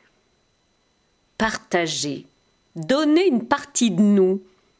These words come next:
Alors cette partie peut être pléthore, plurisujet, multicouleur, tout âge, inconsciente ou consciente,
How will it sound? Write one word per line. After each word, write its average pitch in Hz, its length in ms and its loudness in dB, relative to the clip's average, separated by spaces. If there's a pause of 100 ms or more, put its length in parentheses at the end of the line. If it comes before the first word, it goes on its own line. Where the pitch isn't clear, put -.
(220)
Alors 233 180 0
cette 240 280 -4
partie - 360 -2
peut 190 160 0
être 170 180 -2
pléthore, 320 640 -2
plurisujet, 233 920 0
multicouleur, 277 1120 0
tout 262 240 -4 (320)
âge, 170 200 -2 (600)
inconsciente 269 720 -2
ou 214 40 -4
consciente, 240 840 -2